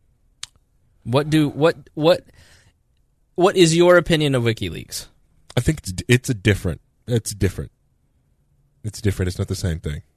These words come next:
Speaker 2: anymore. Um,
Speaker 1: W-, explain that.
Speaker 2: Uh, um, oh man. All right. Um, I just feel that a lot of the time that, now this is just a feeling, just a hunch.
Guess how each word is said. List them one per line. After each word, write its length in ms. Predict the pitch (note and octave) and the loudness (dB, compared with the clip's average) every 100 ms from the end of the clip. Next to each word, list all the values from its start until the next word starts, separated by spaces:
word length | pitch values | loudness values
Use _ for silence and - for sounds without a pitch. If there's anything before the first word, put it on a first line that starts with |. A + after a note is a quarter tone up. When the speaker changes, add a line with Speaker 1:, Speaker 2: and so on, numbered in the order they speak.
| _ - | _ -10
Speaker 2:
anymore. 440 | F#2+ B1+ D2+ A2+ _ _ _ _ _ - | -10 -10 -12 -14 _ _ _ _ _ -8
Um, 500 | F#2 F2+ F2 D#2+ - | -6 -6 -8 -12 -8
Speaker 1:
W-, 300 | B2+ G2 G2 | -6 -4 -4
explain 420 | A2+ A2 - G2 | -4 -4 -6 -8
that. 180 | D#2 B1 _ - _ _ - | -10 -14 _ -20 _ _ -8
Speaker 2:
Uh, 360 | F#2 F2+ F2 F2 - G#1+ - - - - - _ - G#2 | -4 -4 -4 -8 -10 -14 -16 -20 -20 -20 -20 _ -18 -12
um, 380 | G#2 G#2+ F#2 - _ _ - | -8 -6 -6 -10 _ _ -14
oh 260 | A#2 G#2+ F#2+ | -6 -6 -4
man. 500 | G2 G2+ G2 F#2+ - - - - - | -4 -4 -4 -6 -10 -16 -16 -20 -4
All 80 | C#3 | 4
right. 220 | C3 A#2+ - | 4 4 2
Um, 320 | C#3 A#2 G#2 _ _ _ _ - - _ _ _ _ | 2 2 -4 _ _ _ _ -20 -20 _ _ _ _
I 80 | D3+ | -4
just 200 | F3 G#3+ | -2 -6
feel 520 | - - E3 E3 E3 C3+ | -10 -8 0 2 2 0
that 420 | C3 B2 A#2 - _ _ C3 | 0 4 2 0 _ _ -6
a 40 | |
lot 200 | B2+ C3+ | -2 0
of 60 | D3 | 0
the 80 | D3 | -2
time 600 | - B2+ A#2+ A#2 A2 G#2+ | 0 2 4 4 2 0
that, 340 | G#2 G#2 G#2+ - - - - _ _ _ _ _ | -2 -2 -4 -10 -20 -20 -20 _ _ _ _ _
now 80 | G#2+ | -6
this 200 | A2+ C3+ | -4 -4
is 80 | C#3 | -4
just 220 | C#3+ - | -6 -6
a 40 | C#3+ | -4
feeling, 360 | C3 B2 A#2+ | 0 0 0
just 140 | A#2+ B2+ | -2 -4
a 80 | |
hunch. 420 | A#2+ B2 A#2+ A2+ | -2 -2 -2 -6